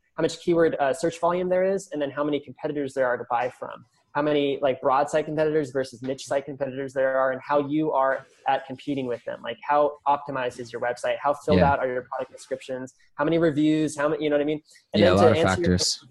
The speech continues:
Speaker 1: about, exactly. And then to answer your question about the traffic and, and, and how you drive traffic.
Speaker 2: Yeah, yeah, I guess,
Speaker 1: Really
Speaker 2: yeah, how does, where do you get traffic? That was my kinda next, I should have asked that
Speaker 1: Yeah.
Speaker 2: first.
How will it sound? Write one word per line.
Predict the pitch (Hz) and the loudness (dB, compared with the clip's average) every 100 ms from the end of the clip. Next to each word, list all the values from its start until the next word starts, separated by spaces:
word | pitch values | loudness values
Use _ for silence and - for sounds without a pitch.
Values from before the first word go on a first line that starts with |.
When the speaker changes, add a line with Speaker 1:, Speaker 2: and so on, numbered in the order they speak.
| - | -12
Speaker 1:
about, | 135 - _ _ | -12 -12 _ _
exactly. | 127 139 143 | -2 0 2
And | 151 | 2
then | 170 | 2
to | 165 | 2
answer | 170 185 | 2 0
your | |
question | 180 170 165 | 0 0 0
about | 151 135 | 0 -2
the | |
traffic | - 143 147 151 147 | -2 0 2 0 -2
and, | 131 - | -4 -4
and, | 139 131 127 | -4 -4 -4
and | 135 | -6
how | 127 143 | -2 0
you | 143 | 2
drive | 131 127 147 | 2 2 0
traffic. | - 113 107 | -2 2 4
Speaker 2:
Yeah, | 98 | 4
yeah, | 98 107 101 | 4 4 4
I | |
guess, | 104 98 - | 2 0 2
Speaker 1:
Really | 101 | 2
Speaker 2:
yeah, | 92 | 2
how | 98 107 | 0 2
does, | 98 - - | 2 2 -2
where | 101 113 | 2 4
do | 120 | 6
you | |
get | 110 - | 4 2
traffic? | 107 95 95 90 | 2 2 0 2
That | 98 | 2
was | 98 | 4
my | 95 | 0
kinda | 90 95 92 | 0 0 2
next, | 90 - - - - | 0 -2 -6 -8 -2
I | 101 | -2
should | - 104 | 2 2
have | 95 | 2
asked | - | 2
that | 92 | 0
Speaker 1:
Yeah. | - | 2
Speaker 2:
first. | 95 87 - | 0 0 -2